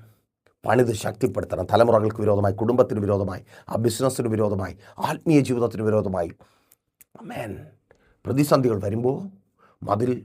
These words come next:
പണിത് ശക്തിപ്പെടുത്തണം. എങ്ങനെയെന്നോ? പ്രാർത്ഥനയിലൂടെ, ഉപവാസത്തിലൂടെ. കാര്യം സാധിപ്പിക്കുന്ന ദൈവം ചിലരെ അനുകൂലമാക്കി തീർക്കും. ആ അനുകൂലമായി നിൽക്കുന്ന അനുഭവം മാറാതിരിക്കുവാൻ അകത്ത് കയറിയ തലമുറ, അകത്ത് വന്ന നന്മകൾ, അനുഗ്രഹങ്ങൾ അവിടെ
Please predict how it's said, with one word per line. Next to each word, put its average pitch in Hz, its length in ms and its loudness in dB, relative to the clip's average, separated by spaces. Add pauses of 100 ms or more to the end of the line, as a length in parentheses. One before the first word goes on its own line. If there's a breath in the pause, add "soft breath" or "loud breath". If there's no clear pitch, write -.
(140)
പണിത് 113 340 -2
ശക്തിപ്പെടുത്തണം. 107 640 -8 (180)
എങ്ങനെയെന്നോ? 123 360 -4 (120)
പ്രാർത്ഥനയിലൂടെ, 110 640 2
ഉപവാസത്തിലൂടെ. 90 800 -6 (640)
കാര്യം 113 320 0
സാധിപ്പിക്കുന്ന 104 580 -4
ദൈവം 95 180 0 (120)
ചിലരെ 147 280 4 (440 soft breath)
അനുകൂലമാക്കി 113 640 2
തീർക്കും. 107 300 -2 (500 soft breath)
ആ 135 60 4 (220)
അനുകൂലമായി 202 600 10
നിൽക്കുന്ന 135 300 2 (120)
അനുഭവം 156 400 8 (100)
മാറാതിരിക്കുവാൻ 117 720 6 (100)
അകത്ത് 113 280 0
കയറിയ 110 220 2 (100)
തലമുറ, 117 320 6 (460 loud breath)
അകത്ത് 120 300 6
വന്ന 107 180 4 (100)
നന്മകൾ, 143 340 4 (180)
അനുഗ്രഹങ്ങൾ 120 540 2
അവിടെ 110 180 2